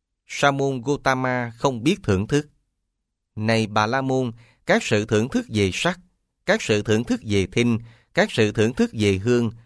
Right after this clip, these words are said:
các sự thưởng thức về vị, các sự thưởng thức về xúc, đối với Như Lai, các việc ấy đã được diệt tận, các rễ đã được cắt lìa, như cây thốt nốt đã bị bứng gốc,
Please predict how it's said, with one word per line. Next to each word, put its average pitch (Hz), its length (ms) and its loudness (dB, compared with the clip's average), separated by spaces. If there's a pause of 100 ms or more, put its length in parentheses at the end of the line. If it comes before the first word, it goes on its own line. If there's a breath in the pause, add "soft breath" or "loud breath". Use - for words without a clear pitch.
(180 soft breath)
các 214 180 2
sự 107 200 2
thưởng 113 220 0
thức 233 200 2
về 107 260 2
vị, 98 360 0 (380)
các 220 180 2
sự 104 220 2
thưởng 110 220 -2
thức 233 240 -2
về 104 240 0
xúc, 151 300 -4 (600)
đối 127 260 2
với 151 160 6
Như 135 220 -2
Lai, 120 320 -2 (320 soft breath)
các 208 220 2
việc 107 200 0
ấy 143 380 0
đã 120 140 2
được 110 240 0
diệt 107 260 0
tận, 101 280 -2 (320)
các 214 260 2
rễ 107 340 2
đã 127 120 4
được 110 220 0
cắt 214 200 -4
lìa, 95 280 -2 (460)
như 127 180 2
cây 127 220 2
thốt 147 220 -2
nốt 147 320 0
đã 113 120 0
bị 98 200 0
bứng 117 240 0
gốc, 139 200 2